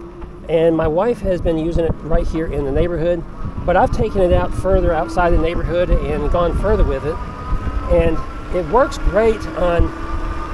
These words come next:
on hard surfaces. It just, it's got, you know, nice pickup, nice and steady, nothing overpowering there. And it, um, you know, so it's nice and stable on the acceleration.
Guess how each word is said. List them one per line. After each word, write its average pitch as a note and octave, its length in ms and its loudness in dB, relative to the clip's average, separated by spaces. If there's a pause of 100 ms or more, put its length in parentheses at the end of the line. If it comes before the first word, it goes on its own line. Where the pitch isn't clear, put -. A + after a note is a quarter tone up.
(460)
on F#3 200 4
hard G#3+ 280 2
surfaces. - 560 4 (1120)
It - 120 2
just, F#3+ 240 0
it's - 100 -6
got, E3+ 160 2 (180)
you F#3 200 -2
know, E3 120 4
nice F#3+ 220 2
pickup, G#3 460 2
nice F#3+ 260 0
and G3+ 100 -2
steady, F#3+ 380 2 (220)
nothing F#3 280 0
overpowering F#3 680 2
there. F3 220 2
And - 400 -2
it, - 80 -10 (540)
um, C#3+ 540 -4
you D#3 60 -2
know, D#3 140 0
so E3 140 -4
it's C3+ 100 -2
nice F#3 220 0
and G3 80 -4
stable F3+ 380 0
on E3 140 0
the E3+ 80 -2
acceleration. D#3 680 -4